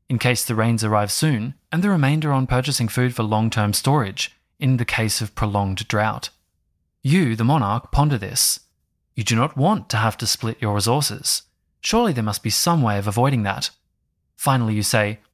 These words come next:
"It seems like what I need from you two is a probability distribution of rain likelihood going forward into the future. Then I can sample your distributions and get a more informative median date." Pronto again clears his throat. No, Your Grace.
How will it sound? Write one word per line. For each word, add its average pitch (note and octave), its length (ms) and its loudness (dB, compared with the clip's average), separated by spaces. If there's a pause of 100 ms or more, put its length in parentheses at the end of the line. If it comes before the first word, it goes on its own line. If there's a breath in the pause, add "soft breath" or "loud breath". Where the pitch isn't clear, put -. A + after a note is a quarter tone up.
(640)
"It D3 100 -8
seems B3+ 220 0
like B2+ 200 0
what C#3 100 2
I C3+ 80 2
need B2+ 180 2
from A2+ 140 0
you C3+ 160 2
two D3+ 260 -4
is B2 120 -4
a B2+ 40 -6
probability E3 640 0
distribution G#2+ 560 -2
of G2+ 140 -4
rain C3 240 2
likelihood G2+ 500 -4
going A2 240 0
forward A2 320 0
into G#2+ 140 -4
the G2+ 80 -4
future. A2 480 -2 (580)
Then D#3+ 220 4
I A#2+ 80 -2
can B2 160 -2
sample F3 440 0
your G#2+ 140 -2
distributions G2+ 720 -6
and A#2 160 -2
get A2 140 2
a A2 40 2
more A2 220 2
informative G#2 500 0
median G#2 360 0
date." A2 340 0 (460)
Pronto A2+ 360 0
again G2+ 360 0
clears G2+ 260 -2
his G2 140 -4
throat. A#2+ 380 -2 (1400)
No, D3 260 4
Your A2+ 200 0
Grace. G#2+ 540 -2